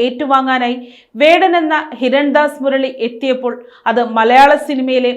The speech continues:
മാറ്റത്തിന്റെ കൂടി അടയാളപ്പെടുത്തലായി. മഞ്ഞുമൽ ബോയ്സ് എന്ന ചിത്രത്തിലെ വിയർപ്പ് തുന്നിയിട്ട കുപ്പായം എന്ന ഗാനത്തിനാണ് വേടനെ തേടി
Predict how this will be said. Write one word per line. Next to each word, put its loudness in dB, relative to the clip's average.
മാറ്റത്തിന്റെ -2
കൂടി -8
അടയാളപ്പെടുത്തലായി. -2
മഞ്ഞുമൽ 2
ബോയ്സ് 0
എന്ന -2
ചിത്രത്തിലെ 0
വിയർപ്പ് 0
തുന്നിയിട്ട -4
കുപ്പായം 2
എന്ന -4
ഗാനത്തിനാണ് 0
വേടനെ -2
തേടി -4